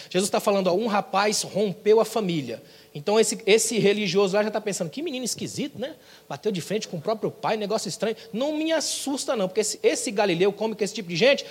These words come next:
conhece esse povo mesmo. Povo desobediente, é tudo da laia dele.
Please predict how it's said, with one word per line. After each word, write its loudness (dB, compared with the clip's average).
conhece 4
esse -2
povo 0
mesmo. -4
Povo 0
desobediente, 0
é -4
tudo -8
da 2
laia 2
dele. -8